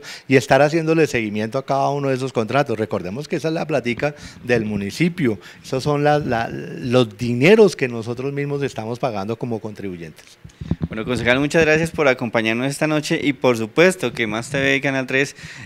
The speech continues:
Speaker 2: estará dispuesto y pendiente, como siempre, de todas estas cosas que pueden pasar y que nos afectan a todos los ciudadanos. Entonces, Giovanni y Alison, ahí les dejamos entonces, como dicen por ahí, ese trompo en la uña para ver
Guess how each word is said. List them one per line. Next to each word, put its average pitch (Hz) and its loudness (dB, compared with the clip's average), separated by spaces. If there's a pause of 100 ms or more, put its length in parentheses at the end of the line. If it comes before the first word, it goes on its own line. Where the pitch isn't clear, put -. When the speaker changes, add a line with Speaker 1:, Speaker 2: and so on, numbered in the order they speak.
Speaker 2:
estará 117 4
dispuesto 139 0
y 117 -2
pendiente, 127 0
como 117 -4
siempre, 120 -2 (320)
de 101 -2
todas 175 2
estas 175 0
cosas 165 -2
que 143 -6
pueden 131 4
pasar 127 2
y 131 0
que 139 0
nos 127 -2
afectan 143 2
a 113 0
todos 143 4
los 131 -2
ciudadanos. 107 0 (240)
Entonces, 156 2
Giovanni 151 2
y 123 2
Alison, 120 2 (300)
ahí 110 0
les 190 2
dejamos 156 -2
entonces, 139 -4
como 117 -6
dicen 127 -6
por 127 0
ahí, 117 2 (280)
ese 120 -6
trompo 139 -4
en 156 -2
la 160 2
uña 147 -2 (320)
para 95 -2
ver 107 0